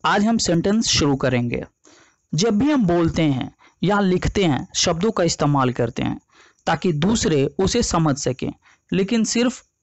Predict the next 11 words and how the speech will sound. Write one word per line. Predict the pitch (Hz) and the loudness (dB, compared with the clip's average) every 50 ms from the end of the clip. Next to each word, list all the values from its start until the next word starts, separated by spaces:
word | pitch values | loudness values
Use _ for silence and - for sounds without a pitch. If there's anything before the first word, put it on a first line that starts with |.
| _ _ _ - - | _ _ _ -6 -2
शब्द | - - 208 190 156 139 - - - - | 0 0 0 0 -2 -4 -6 -10 -8 -4
ये | - 175 208 | -2 -2 -2
काफ़ी | 208 208 175 165 - - 220 214 | 0 0 0 -2 0 0 0 0
नहीं | 196 170 156 147 139 131 127 | 2 2 2 2 2 0 -2
है, | 120 - - _ _ _ _ _ _ _ - | -4 -6 -14 _ _ _ _ _ _ _ 0
उनका | 175 180 - 202 | 0 2 2 2
एक | 196 185 185 | 0 0 0
निश्चित | 170 165 170 175 - - - 233 220 - - - _ _ _ - | 2 2 2 0 0 0 -2 -2 -2 -2 -6 -16 _ _ _ 0
ऑर्डर | 156 165 175 180 185 208 | 0 2 2 2 2 2
होना | 185 165 156 139 127 117 | 2 2 2 2 2 0
चाहिए | - - 120 117 113 - - | -2 -2 -4 -4 -4 -6 -8